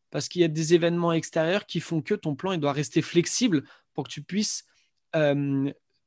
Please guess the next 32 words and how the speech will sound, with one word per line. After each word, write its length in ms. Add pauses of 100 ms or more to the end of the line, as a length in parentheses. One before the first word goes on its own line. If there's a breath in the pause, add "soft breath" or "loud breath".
tu 140
puisses 400 (220)
être 260
agile 640 (500)
et 140
le, 800
et 100
le, 220
et 60
le 80
remettre 400
en 80
cause, 240
en 80
fait, 280
te 120
réadapter. 560 (560 loud breath)
Et, 260
et 60
je 100
pense 160
que 140
c'est, 480
hum, 280 (640)
euh, 300 (100)
les 320
échecs, 300
c'est 120
beaucoup 460
moins, 480 (560)
euh, 1000 (260)
euh, 140